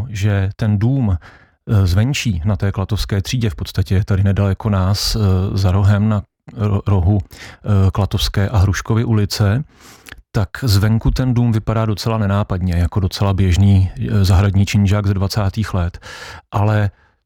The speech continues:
ten skutečný unikát se ukrývá uvnitř, v interiéru,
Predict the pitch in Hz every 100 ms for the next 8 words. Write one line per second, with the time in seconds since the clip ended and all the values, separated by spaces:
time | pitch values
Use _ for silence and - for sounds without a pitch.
0 | _ _ - 117 117 - 113 113 123 127
1 | 104 - 101 - 127 104 107 101 107 113
2 | 87 101 98 131 - - 101 101 107 104
3 | 104 104 101 127